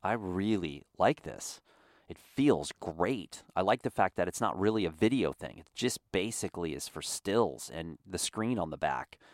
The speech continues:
faces in and all that stuff." I was like, "Man, this is a slick machine. I might have to get one of these." I'll maybe wait for the X Pro four when it comes out in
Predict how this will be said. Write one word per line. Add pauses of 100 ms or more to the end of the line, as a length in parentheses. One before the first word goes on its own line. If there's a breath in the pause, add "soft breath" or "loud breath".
(320 soft breath)
faces
in
and
all
that
stuff."
I
was
like,
"Man, (260)
this
is
a
slick
machine. (360)
I
might
have
to
get
one
of
these." (420 soft breath)
I'll
maybe
wait
for
the
X
Pro
four
when
it
comes
out
in